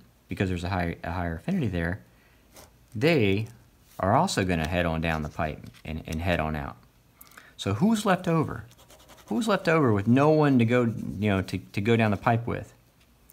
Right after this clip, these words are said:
Oxalate. So what's gonna happen to oxalate? They get reabs-, you know, reabsorbed too much, right? A lot more than they should. And so what kind of kidney stones happen in Crohn's? 'Cause who's get, who gets reabsorbed back into it?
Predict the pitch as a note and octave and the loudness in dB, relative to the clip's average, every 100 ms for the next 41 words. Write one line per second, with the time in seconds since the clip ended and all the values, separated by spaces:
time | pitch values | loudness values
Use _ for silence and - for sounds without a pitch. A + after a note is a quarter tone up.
0 | _ - G2 - - - - _ - - | _ -2 -2 -2 -8 -8 -14 _ -20 -20
1 | - F2 F#2 - G#2+ A2 A2 F2+ G#2 - | -8 -2 -2 2 2 2 2 0 0 -2
2 | - - _ _ _ _ _ _ _ _ | -10 -12 _ _ _ _ _ _ _ _
3 | - E2 F2 - D#2+ D#2+ E2 E2 - - | -6 -4 -4 -4 -4 -2 -2 -4 -8 -14
4 | E2+ D#2 D#2+ F2+ - F#2+ G#2+ F#2+ F2+ F2 | -10 -8 -8 -8 -4 -4 0 0 0 -2
5 | - - _ _ _ _ _ _ - A#2 | -6 -20 _ _ _ _ _ _ 0 4
6 | A#2+ G2 - - - F#2 G#2 - E2+ F#2 | 6 4 0 -10 2 4 4 2 2 2
7 | D#2 G2+ G#2 A2+ B2+ - A2 A2 - - | 4 2 4 4 2 2 2 0 -4 -16
8 | - _ _ - F2+ F2 F#2+ F2+ F2 F#2+ | -20 _ _ -8 -4 -2 0 2 2 0
9 | - G#2+ G#2 - A2+ G#2+ - G#2 G#2 - | 2 2 2 2 2 0 0 0 0 0
10 | G#2+ G#2+ A#2 G2+ F#2+ F2+ G#2+ G#2+ A#2 A#2 | 2 2 0 0 0 0 0 2 0 -2
11 | F2 - G#2 - G2 - A2+ G#2 G#2 - | -4 -2 -2 -2 -4 -2 -2 0 -2 -2
12 | G#2+ F#2 G#2 G#2 G2 G2+ A2 A2 C#3 C3+ | -2 0 0 2 2 2 2 -2 0 -2
13 | C#3 | -4